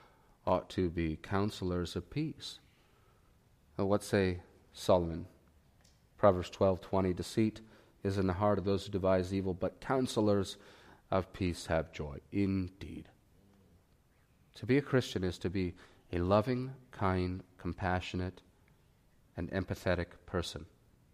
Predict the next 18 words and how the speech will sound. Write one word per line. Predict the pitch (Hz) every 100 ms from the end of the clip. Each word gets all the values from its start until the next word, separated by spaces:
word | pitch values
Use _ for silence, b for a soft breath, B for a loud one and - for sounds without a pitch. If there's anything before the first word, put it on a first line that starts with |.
| _ _ _ _ _ _ _ _ - -
To | - 82
weep | 90 90
with | 110 -
those | 95 92
who | - 101
have | 92
been | 98 95
weeping. | 95 90 - - _ _ _ _ _ _ _ _ _ _ _ _ _ _
Going | - 87 80 80
back | 85 85 -
to | -
Chris's | - 87 85 -
lesson. | 87 80 - 107 _ _ _ _ b b b b -
We | 98 110 127 151 107
have | 95 87 -
been | 87 85
made | 85 92 95 87
new | 87 98 107 120